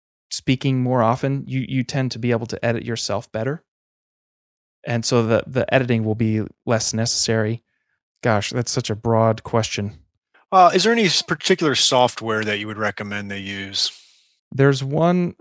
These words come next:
Speaker 1: probably the simplest one to get into is one called, uh, Adobe Premiere Elements.
Speaker 2: Okay.
Speaker 1: And it's pretty powerful. It'll have, it has a lot of stuff that you can do with it, but it's
Speaker 2: Mm-hmm.
Speaker 1: not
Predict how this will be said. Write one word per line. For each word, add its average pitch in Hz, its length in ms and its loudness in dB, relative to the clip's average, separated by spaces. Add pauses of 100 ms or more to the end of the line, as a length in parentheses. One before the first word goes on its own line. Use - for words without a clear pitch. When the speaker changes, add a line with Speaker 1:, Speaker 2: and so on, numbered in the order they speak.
Speaker 1:
probably 160 260 4
the 123 160 4
simplest 143 460 -2
one 135 180 0
to 127 100 -6
get 123 220 2
into 143 500 0
is 113 360 -2
one 120 200 2
called, 117 420 2 (200)
uh, - 60 -12 (240)
Adobe 120 340 4
Premiere 127 360 -2
Elements. 120 560 -2 (560)
Speaker 2:
Okay. 185 260 -2 (360)
Speaker 1:
And 123 340 6
it's 156 200 4
pretty 185 300 2
powerful. 123 420 4
It'll 143 200 2
have, 131 260 2
it - 120 -12
has 135 320 2
a 117 100 -4
lot 117 300 4
of 123 80 0
stuff - 520 -2
that 123 180 -6
you 123 60 -4
can 107 160 -6
do 117 160 0
with 139 160 2
it, 170 120 0 (260)
but 135 180 6
it's - 200 4
Speaker 2:
Mm-hmm. 123 140 -2
Speaker 1:
not 139 440 2